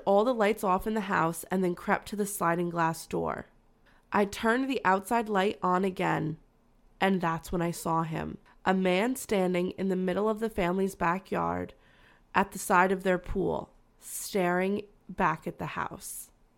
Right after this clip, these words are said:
I told the nine one one operator where he was, and she told me to make sure the doors and windows were all locked. I ran around to every window and door, making sure they were locked like a madwoman.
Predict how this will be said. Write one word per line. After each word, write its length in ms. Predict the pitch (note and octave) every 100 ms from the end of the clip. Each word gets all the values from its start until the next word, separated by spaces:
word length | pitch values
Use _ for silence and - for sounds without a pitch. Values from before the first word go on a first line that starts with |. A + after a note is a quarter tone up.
| _ _ _ _ _ -
I 80 | G3+
told 240 | G#3 A3
the 60 | C4+
nine 220 | A3 G#3
one 120 | A3+
one 200 | G3 G3
operator 560 | - F3+ F#3+ F#3 F#3 F#3
where 260 | F3 D#3+
he 140 | F3+ A3+
was, 500 | F#3 E3 D#3+ E3 -
and 120 | - F#3
she 120 | F#3+
told 240 | - G3
me 80 | G#3
to 60 | A3+
make 220 | G3 F3+
sure 140 | - G#3
the 80 |
doors 420 | G3+ F#3 F3+ G3 G3
and 160 | G3+
windows 360 | F#3 F3 F3 F3
were 140 | -
all 200 | F3 E3+
locked. 540 | E3+ D#3+ - - - - _ _ - - - - _ -
I 80 | G3
ran 240 | G3+ A3
around 260 | B3 A3+ A3
to 200 | - F#3+
every 200 | G3 A#3+
window 340 | G3+ G3 G#3+
and 140 | A3
door, 260 | F#3+ E3+ F3
making 300 | F3 E3 F#3+
sure 220 | - F3+
they 100 | F3+
were 160 | F#3 G3+
locked 420 | E3+ E3 E3 -
like 140 | F3
a 60 | F3+
madwoman. 680 | E3+ D#3+ D#3 D#3 - - F#3+